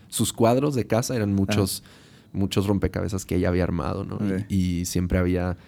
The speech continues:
Speaker 1: el pegamento que usaba, los
Speaker 2: <laughs>
Speaker 1: marcos, y e-, ella hacía todo eso. Entonces, ah, yo, yo tenía ese concepto de ellos, ¿no? Como, como abuelos y, y al mismo tiempo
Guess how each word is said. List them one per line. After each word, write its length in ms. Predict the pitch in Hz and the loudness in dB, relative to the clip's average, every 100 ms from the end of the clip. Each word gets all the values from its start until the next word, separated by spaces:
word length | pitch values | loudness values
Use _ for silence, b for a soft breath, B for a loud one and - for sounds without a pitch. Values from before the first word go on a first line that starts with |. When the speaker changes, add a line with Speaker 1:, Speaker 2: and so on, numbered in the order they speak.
| b b b b | b b b b
Speaker 1:
el 120 | 87 | -4
pegamento 640 | - 90 85 92 98 101 95 | 0 0 2 2 2 2 2
que 160 | 95 | 2
usaba, 680 | 87 - 95 101 98 98 - | 0 2 2 4 2 4 2
los 200 | 95 120 | 4 2
Speaker 2:
<laughs> 20 | 98 | 4
Speaker 1:
marcos, 800 | 98 101 - 101 95 95 92 - | 4 2 2 2 2 2 -2 -4
y 180 | 90 - | -6 -4
e-, 200 | 101 - | -6 -2
ella 180 | 101 101 | 0 2
hacía 200 | 104 107 | 2 2
todo 200 | 107 101 | 4 4
eso. 140 | 98 | 2
Entonces, 300 | 95 107 104 - B B B B | 2 4 4 0 B B B B
ah, 320 | 101 101 98 - | -4 0 0 -2
yo, 200 | 95 101 - | 0 0 0
yo 180 | 107 104 | 0 2
tenía 380 | 107 107 104 95 110 | 2 4 4 2 4
ese 380 | 110 - 113 | 4 4 0
concepto 520 | - 95 92 92 - 95 | 0 -4 -2 -2 -2 -4
de 120 | 95 | -2
ellos, 260 | 110 - - | -2 -4 -8
¿no? 160 | 104 - | -10 -6
Como, 280 | 92 87 - | -4 -4 -4
como 240 | 95 95 | -2 0
abuelos 640 | 95 98 104 117 135 - - | 2 4 4 2 0 -6 -8
y, 400 | 104 90 87 87 - b b b b | -6 -4 -4 -6 -10 b b b b
y 140 | 104 104 | 4 6
al 100 | 95 | 6
mismo 300 | 101 101 104 | 4 2 0
tiempo 480 | 101 95 98 98 | 0 0 0 -2